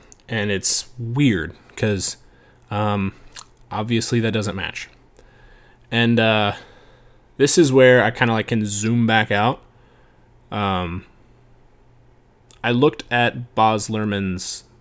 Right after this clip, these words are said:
filmography. I looked at the other films he's directed. Apparently this is, like, his sixth. He doesn't direct a ton of stuff. But, um, he directed The Great Gatsby. And all of a sudden, like, it all clicked for me. I was like, "Oh, right." 'Cause there were scenes in The Great Gatsby that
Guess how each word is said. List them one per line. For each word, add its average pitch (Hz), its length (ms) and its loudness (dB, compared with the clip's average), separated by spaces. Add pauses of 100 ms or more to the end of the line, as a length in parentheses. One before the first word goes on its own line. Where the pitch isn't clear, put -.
(140)
filmography. 110 540 0
I 107 40 0
looked 104 200 -6
at 104 60 -10
the 107 120 -2
other 104 180 -4
films 101 360 -6
he's 107 160 -10
directed. 101 580 -4
Apparently 208 280 4
this 120 100 0
is, 113 60 -4
like, 107 120 0
his - 160 -2
sixth. - 380 -2
He 117 80 -6
doesn't 131 280 -2
direct 107 280 -2
a 92 40 -10
ton 90 220 -10
of 80 80 -10
stuff. - 340 -10 (840)
But, 113 160 0
um, 90 420 -4 (300)
he - 160 -8
directed 139 480 0
The 131 60 0
Great 120 200 0
Gatsby. 175 460 4 (720)
And 120 100 2
all 156 120 8
of 160 40 6
a 156 60 4
sudden, 143 300 6
like, 120 140 2
it 120 80 4
all 120 140 8
clicked - 400 0
for 92 140 -8
me. 87 120 -6
I 82 40 -8
was 90 80 -8
like, 104 240 -12
"Oh, 151 720 6
right." 101 500 -4 (340)
'Cause 127 160 -2
there 143 100 6
were 135 120 4
scenes 147 340 2
in 117 60 -2
The 117 80 -2
Great 113 240 0
Gatsby 117 400 2
that 98 200 0